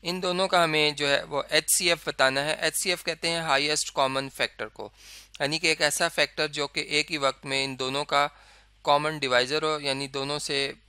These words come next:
डिवाइड करने के बाद रिमाइंडर ज़ीरो आए, और हाईएस्ट का मतलब यह है कि उससे बड़ा कोई डिवाइजर नहीं होना चाहिए इन दोनों का कॉमन, ठीक है। तो इसके लिए अब हम इसको सॉल्व करते हैं, जैसे कि लिखा हुआ है पी क्यूब Q और माइनस P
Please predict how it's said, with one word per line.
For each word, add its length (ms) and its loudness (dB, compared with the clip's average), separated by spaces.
डिवाइड 320 2
करने 200 -2
के 60 -2
बाद 200 2
रिमाइंडर 460 -4
ज़ीरो 340 -2
आए, 200 0
और 100 0
हाईएस्ट 460 2
का 80 6
मतलब 320 -2
यह 120 4
है 60 4
कि 120 -14
उससे 380 -2
बड़ा 260 4
कोई 260 -4
डिवाइजर 600 -2
नहीं 260 -6
होना 220 -8
चाहिए 260 -10
इन 140 -10
दोनों 240 -12
का 180 -16
कॉमन, 380 0
ठीक 180 -8
है। 120 -4
तो 260 -2
इसके 280 -2
लिए 160 -2
अब 120 -2
हम 320 -4
इसको 240 -6
सॉल्व 400 4
करते 260 -2
हैं, 140 0
जैसे 280 2
कि 100 -2
लिखा 240 0
हुआ 120 6
है 60 6
पी 240 -2
क्यूब 360 -6
Q 280 -2
और 320 8
माइनस 560 2
P 80 -4